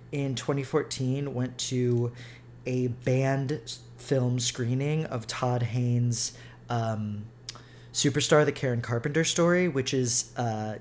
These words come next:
y-, you legally are not allowed to view it because, obviously, Richie Carpenter, that closeted homosexual, had the movie banned. Um, and I think it only exists at moma. So it was just like, we went, they had these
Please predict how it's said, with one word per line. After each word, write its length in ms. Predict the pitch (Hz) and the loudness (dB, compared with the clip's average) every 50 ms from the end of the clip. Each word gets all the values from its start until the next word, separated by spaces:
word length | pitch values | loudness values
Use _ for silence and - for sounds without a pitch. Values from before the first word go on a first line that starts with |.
| - | -10
y-, 100 | 143 147 - - | -12 -12 -10 -10
you 320 | 151 143 123 127 139 131 | -10 -8 -4 -2 -2 0
legally 460 | 131 127 131 135 131 120 135 135 139 131 | 0 0 0 0 2 2 4 4 6 4
are 100 | 127 123 | 4 4
not 160 | 123 120 120 | 2 2 2
allowed 220 | 120 120 120 113 | 2 0 0 0
to 80 | 117 120 | -2 -4
view 240 | 117 117 113 117 120 | -4 -2 -2 0 0
it 160 | 123 - - | 0 0 -2
because, 520 | 123 117 - 123 117 110 113 107 - - - - - - - - - | -8 -8 -4 -2 -2 -2 -2 -2 -4 -6 -6 -12 -18 -20 -20 -14 -2
obviously, 420 | - 120 120 127 131 120 - 131 120 | 0 0 2 2 0 0 0 0 0
Richie 320 | 117 117 113 - - 127 | 0 0 -2 -2 -2 -4
Carpenter, 580 | 123 - 135 127 120 143 131 127 143 143 135 131 | -2 0 0 0 0 0 0 0 2 2 2 2
that 200 | 123 117 107 - | 0 0 -2 -4
closeted 540 | - - - 123 117 113 - 120 120 120 110 | -8 -4 -2 0 0 0 0 0 0 0 0
homosexual, 1000 | 110 123 117 113 107 - - 185 180 - - - - 123 120 117 120 131 143 - - - - - - - | 0 0 0 0 2 4 4 4 4 4 0 0 2 2 2 2 2 0 -2 -4 -10 -14 -16 -16 -10 0
had 240 | - 156 147 135 | 4 4 4 4
the 60 | 147 139 | 4 2
movie 260 | 139 131 120 127 127 | 2 2 2 2 0
banned. 500 | 117 120 117 110 107 113 139 180 - - - - - - - - - - 151 | 0 0 0 0 0 -2 -2 -2 -4 -6 -12 -14 -18 -18 -18 -16 -8 -2 2
Um, 320 | 147 143 139 135 139 - | 4 4 4 4 2 0
and 100 | - 165 | 2 4
I 60 | 165 165 | 4 6
think 160 | 175 185 180 | 6 6 4
it 140 | 208 214 - | 4 4 4
only 240 | 143 147 147 147 139 | -2 0 2 0 0
exists 320 | 127 113 120 123 120 - | 0 0 0 0 0 0
at 80 | 117 110 | -2 -2
moma. 400 | 110 110 107 101 98 98 104 120 | -2 -4 -4 -4 -4 -6 -6 -6
So 140 | - - - | -4 -4 -4
it 180 | 139 175 - | -4 -2 2
was 180 | 196 202 214 - - | 2 2 4 2 2
just 160 | 233 - - | 0 6 6
like, 180 | 240 220 - - 135 | 6 6 6 0 0
we 160 | 165 175 156 - | 0 0 0 0
went, 400 | 156 147 175 180 180 175 180 175 | 0 2 4 6 6 6 4 4
they 80 | - 147 | 2 2
had 140 | 147 139 120 | 2 2 0
these 160 | 143 127 | -2 -4